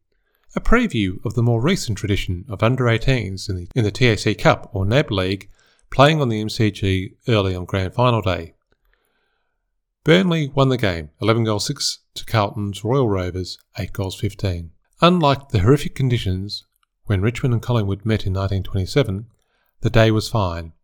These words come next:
the ground was firm, and there was little wind to interfere with the play. Collingwood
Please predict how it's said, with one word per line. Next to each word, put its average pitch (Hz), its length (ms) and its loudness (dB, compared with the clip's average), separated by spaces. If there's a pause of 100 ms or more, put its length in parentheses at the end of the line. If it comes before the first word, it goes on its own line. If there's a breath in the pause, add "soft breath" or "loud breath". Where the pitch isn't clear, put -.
(140)
the - 100 -14
ground 104 340 4
was 156 140 0
firm, 110 480 0 (640)
and 214 160 2
there 196 80 2
was 180 200 -2
little 170 260 4
wind 123 400 0 (220)
to - 120 -2
interfere 95 380 -2
with 90 140 -8
the 95 40 -10
play. 90 380 -4 (1600)
Collingwood 160 580 0